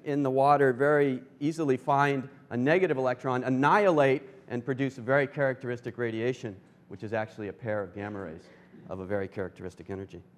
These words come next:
So, uh, they did this. Now, this experiment was, uh, deep underground, and all neutrino experiments are. And in order to understand,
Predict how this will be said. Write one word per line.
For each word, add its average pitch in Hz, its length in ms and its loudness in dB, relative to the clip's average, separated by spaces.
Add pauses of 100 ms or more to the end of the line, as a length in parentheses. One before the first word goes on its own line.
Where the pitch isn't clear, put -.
(300)
So, 151 380 10
uh, 135 300 8 (100)
they 175 140 4
did 185 240 2
this. 160 260 2
Now, 156 160 0
this 233 180 -2
experiment 214 600 0
was, 151 260 0
uh, 131 160 2 (100)
deep 190 220 -4
underground, 147 600 0
and 120 120 -2
all 160 200 4
neutrino 147 480 -2
experiments 117 640 -6
are. 101 300 -2 (760)
And 135 160 0
in 156 100 2
order 196 240 6
to 170 200 -2
understand, 156 760 0